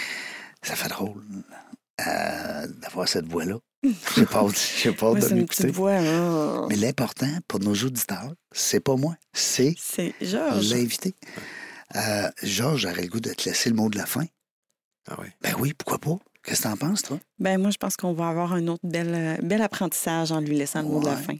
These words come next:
Speaker 2: Ouais.
Speaker 1: Ben, on fait ça, nous autres.
Speaker 3: Ben, une de mes missions de vie, ou une de mes, quand je me lève le matin,
Speaker 2: Mm-hmm.
Speaker 3: quand je me lève le matin, ma première chose à dire, c'est, « OK, je vais à la rencontre de qui ? »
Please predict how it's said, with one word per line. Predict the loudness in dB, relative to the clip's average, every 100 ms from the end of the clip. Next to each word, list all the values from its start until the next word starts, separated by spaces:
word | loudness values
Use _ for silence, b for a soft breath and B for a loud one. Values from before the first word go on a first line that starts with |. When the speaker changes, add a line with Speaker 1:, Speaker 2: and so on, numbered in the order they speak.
| -6
Speaker 2:
Ouais. | -6
Speaker 1:
Ben, | -4 -2
on | -2 -2
fait | -2 -2
ça, | -2 -2
nous | -6
autres. | -12 -14 -12 -6
Speaker 3:
Ben, | -2 -2 -2
une | 0 2
de | 4
mes | 4
missions | 4 2 2 0
de | 0
vie, | -2 -2
ou | 0
une | 0 2
de | 4
mes, | 4 2 0 -6 _ _ B B -6
quand | -4
je | -2
me | 0
lève | 0 0
le |
matin, | 0 -2 -6 -6 0
Speaker 2:
Mm-hmm. | 4 4 2 _ -6
Speaker 3:
quand | -4
je | -2
me |
lève | 0 0
le | 0
matin, | -2 -4 -6 -6
ma | -6 -6
première | -6 -6 -4 -2
chose | -2 -2 -2
à |
dire, | -4 -2
c'est, « | -2 -4 -6 _
OK, | -12 -6 -4 -6 B B B B
je | -6 -2
vais |
à | -2
la | -2
rencontre | -4 -6 -6 -8 -8 -14 -14
de | -12 -10 -8
qui ? » | -10